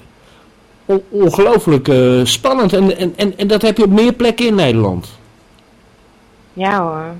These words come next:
Speaker 2: ja hoor. Maar de meeste parties zijn groot, dat is niet zo leuk.
Speaker 1: Maar, maar groot is hoeveel mensen?
Speaker 2: Ja, dat is echt mega, mega, weet je wel.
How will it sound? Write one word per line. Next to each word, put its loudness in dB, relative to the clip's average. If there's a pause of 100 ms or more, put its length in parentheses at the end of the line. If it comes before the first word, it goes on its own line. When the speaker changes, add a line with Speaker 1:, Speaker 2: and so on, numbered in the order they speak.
(320)
Speaker 2:
ja -12
hoor. -16 (1400)
Maar -8
de -8
meeste -4
parties -6
zijn -4
groot, -6 (120)
dat -18
is -16
niet -10
zo -14
leuk. -12 (1080)
Speaker 1:
Maar, 0
maar 2
groot 2
is 2
hoeveel 4
mensen? -2 (960)
Speaker 2:
Ja, -10
dat -8
is -12
echt -14
mega, -4
mega, -6 (140)
weet -14
je -18
wel. -8